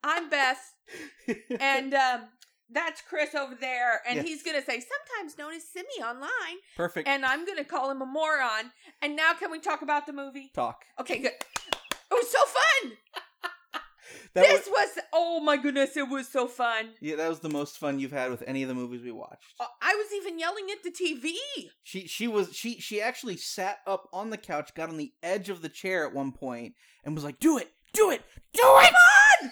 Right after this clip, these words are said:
Speaker 1: Good beat, TiVo! Good beat, TiVo! I was
Speaker 2: Y-,
Speaker 1: so excited.
Speaker 2: you would have thought there was a sports event on the T V that she was super engaged in. That's how into it she was.
Speaker 1: This was fun. This was so fun.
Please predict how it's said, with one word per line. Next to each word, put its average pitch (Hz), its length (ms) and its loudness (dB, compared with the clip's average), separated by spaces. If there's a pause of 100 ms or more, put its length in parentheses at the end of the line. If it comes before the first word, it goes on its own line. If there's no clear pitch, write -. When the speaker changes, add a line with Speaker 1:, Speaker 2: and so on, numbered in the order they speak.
(160)
Speaker 1:
Good 381 120 0
beat, 571 560 6
TiVo! 698 240 0 (200)
Good 762 260 6
beat, 719 60 4 (240)
TiVo! 719 600 6 (380)
I - 120 -16
was 277 80 -8
Speaker 2:
Y-, 311 60 -12
Speaker 1:
so 320 140 0
excited. 226 540 -4
Speaker 2:
you 208 160 -2
would 214 100 4
have 180 100 -4
thought 156 220 -2
there 147 140 0
was 139 140 -2
a 127 60 -8
sports 151 440 -8
event 131 380 -6
on 139 260 -2
the 127 60 -8
T 135 240 -10
V 127 220 -6
that 120 180 -10
she 143 160 -10
was 123 200 -8
super 143 400 -8
engaged 120 500 -8
in. 113 200 -10
That's 131 220 -6
how 135 220 -2
into 156 440 -8
it - 120 -14
she 127 160 -12 (100)
was. 175 100 -4
Speaker 1:
This 508 340 2
was 220 280 -2
fun. 190 460 -4
This 185 220 -14
was - 200 -20
so 170 180 -14
fun. 214 460 -20